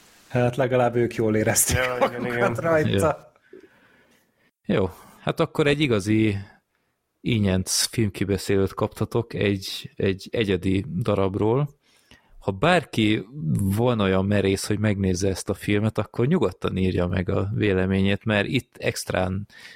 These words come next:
Speaker 3: kíváncsiak vagyunk.
Speaker 1: És azt is tüntessétek fel, hogyha, ö, még a kibeszélő előtt meghallgat-, vagy megnéztétek a filmet, vagy pedig, hogyha a kibeszélő hatására néztétek meg a filmet. Tehát azért szerintem ez is egy fontos,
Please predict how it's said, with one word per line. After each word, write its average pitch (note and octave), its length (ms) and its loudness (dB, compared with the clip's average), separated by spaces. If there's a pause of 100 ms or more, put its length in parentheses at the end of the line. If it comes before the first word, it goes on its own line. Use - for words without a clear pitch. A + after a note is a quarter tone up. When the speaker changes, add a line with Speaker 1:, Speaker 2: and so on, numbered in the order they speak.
(140)
Speaker 3:
kíváncsiak F#2+ 680 -2
vagyunk. G2 560 -2 (140)
Speaker 1:
És E3+ 160 0
azt G#3 240 0
is A3 160 0
tüntessétek D#3+ 720 -2
fel, C#3 280 0
hogyha, C3 760 2 (400)
ö, B2+ 540 4 (640)
még C#3 360 2
a C3+ 80 4
kibeszélő C#3 760 0
előtt C#3+ 420 0
meghallgat-, D3+ 960 0
vagy C#3+ 280 2
megnéztétek D3+ 720 0
a D#3 60 -2
filmet, E3+ 720 0 (440)
vagy C#3 200 0
pedig, D3+ 200 0
hogyha D3+ 200 0
a - 20 2
kibeszélő C#3 480 0
hatására A2+ 840 0
néztétek G2 600 -2
meg G2+ 140 -2
a F#2 60 0
filmet. - 520 -4
Tehát G#2+ 220 0
azért A#2 240 2
szerintem C3 280 2
ez B2 80 2
is A#2+ 140 -2
egy A#2+ 120 -2
fontos, - 640 0